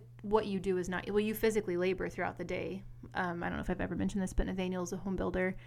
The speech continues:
And so he's literally day to day just physically swinging a hammer up and down a ladder, that kind of thing. And then he comes home and he goes out to the,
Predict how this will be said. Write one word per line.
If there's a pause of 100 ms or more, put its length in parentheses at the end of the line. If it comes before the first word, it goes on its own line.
(280)
And
so
he's (100)
literally
day
to
day
just
physically
swinging
a
hammer
up
and
down
a
ladder,
that
kind
of
thing. (680)
And
then
he
comes
home
and
he
goes
out
to
the,